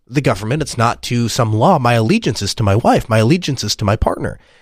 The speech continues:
I remember thinking to myself, "Wow, that's, that's really fantastic." And then you and I had a conversation about it. "This really terrible thing happened. I've committed this horrible act, and I need help cleaning it up." You wouldn't ask why. You'd just be there to help.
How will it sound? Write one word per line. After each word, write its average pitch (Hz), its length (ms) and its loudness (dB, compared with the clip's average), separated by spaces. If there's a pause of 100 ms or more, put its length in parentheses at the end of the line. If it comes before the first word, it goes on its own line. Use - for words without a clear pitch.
(180)
I 196 60 0
remember 233 320 0
thinking 214 420 0
to - 80 0
myself, 135 480 2
"Wow, 185 160 4
that's, 120 300 -2
that's - 240 -2
really 131 160 4
fantastic." 131 500 2
And 131 100 2
then 135 120 0
you 160 160 4
and 156 100 4
I 226 120 2
had 214 160 2
a 117 40 -2
conversation 113 640 2
about 104 240 4
it. 139 140 -2 (640)
"This - 200 0
really 185 180 4
terrible 160 320 2
thing 139 180 -2
happened. 117 480 -2 (640)
I've 139 180 -2
committed 147 300 -2
this 135 100 -2
horrible 123 420 2
act, 104 320 -2 (300)
and 123 100 2
I 127 60 2
need 127 160 -2
help 123 180 -2
cleaning 120 260 0
it 110 100 2
up." - 240 2 (200)
You 143 80 0
wouldn't 165 240 2
ask 156 280 -2
why. 117 120 2
You'd 123 220 -2
just 131 140 0
be 131 100 0
there 123 140 2
to 101 80 2
help. - 320 0